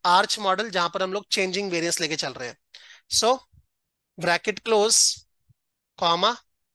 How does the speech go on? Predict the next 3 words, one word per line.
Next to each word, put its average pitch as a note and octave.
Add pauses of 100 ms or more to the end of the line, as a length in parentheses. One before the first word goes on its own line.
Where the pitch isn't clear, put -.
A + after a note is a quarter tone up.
फॉल्स, - (1600)
ब्रैकेट F3
क्लोज, A3